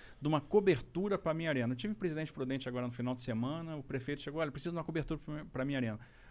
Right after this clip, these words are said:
"Pô, prefeito, legal, olha só, nós vamos encaminhar isso aqui para o Ministério da Cidadania, que lá tem a Secretaria Especial do Esporte, ali eles vão poder fomentar isso." E é muito comum, "Olha, pô, eu tenho esse projeto aqui, eu tenho problema com drenagem urbana." "Opa, drenagem urbana?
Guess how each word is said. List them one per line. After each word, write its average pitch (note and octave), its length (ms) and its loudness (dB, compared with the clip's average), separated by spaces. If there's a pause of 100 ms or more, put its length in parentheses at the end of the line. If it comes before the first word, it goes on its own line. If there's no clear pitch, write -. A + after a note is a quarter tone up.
(140)
"Pô, C#3 100 -2
prefeito, A#2+ 360 0
legal, A#2+ 280 4
olha A#2+ 180 4
só, G#2 340 0
nós G2+ 180 0
vamos B2+ 160 0
encaminhar B2 280 0
isso A#2 120 -2
aqui B2+ 220 -4 (320)
para D3+ 200 4
o C#3+ 40 -2
Ministério B2+ 920 0 (100)
da B2 140 2
Cidadania, A#2+ 720 0
que - 100 -10
lá A2 140 -2
tem B2 120 -4
a A#2 40 0
Secretaria A#2+ 480 -4
Especial A#2+ 400 -4
do G#2 40 -8
Esporte, A#2 440 -6
ali A#2 180 0
eles C#3+ 140 0
vão C3+ 100 0
poder B2+ 200 -4
fomentar A#2 500 -4
isso." G#2 320 -6 (640)
E A#2+ 200 2
é B2+ 60 4
muito C#3+ 180 -2
comum, C#3+ 180 -4
"Olha, D#3 240 -2
pô, D3 200 -2
eu C3+ 40 0
tenho D#3 160 -2
esse - 140 -6
projeto B2 480 0
aqui, - 180 -4
eu B2+ 60 2
tenho C3 160 0
problema B2+ 480 0
com B2+ 100 -2
drenagem B2 420 0
urbana." G#2+ 380 -2
"Opa, A2 260 -2
drenagem A2 360 0
urbana? A2+ 280 -2